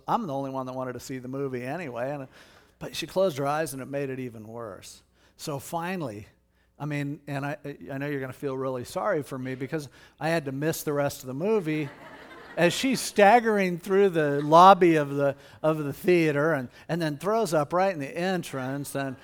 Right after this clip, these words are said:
and it's like, I'm like a man, I'm just trying to convince her, "It's not spinning, you're fine."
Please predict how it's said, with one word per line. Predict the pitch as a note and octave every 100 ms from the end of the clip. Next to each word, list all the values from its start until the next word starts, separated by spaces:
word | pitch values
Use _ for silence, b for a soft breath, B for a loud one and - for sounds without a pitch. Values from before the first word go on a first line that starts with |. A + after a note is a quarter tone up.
| B -
and | D3 D#3
it's | -
like, | D#3 D3
I'm | F3 G#3
like | E3 D3+
a |
man, | D3 F#3 D#3+
I'm | E3
just | E3 -
trying | D#3
to | C#3
convince | D3 C#3+ C#3
her, | D3+
"It's | B3 -
not | D#4 A#3+
spinning, | - C#3+ C#3+ C#3+
you're | C#3+ D#3+
fine." | - C3 B2 A2+ -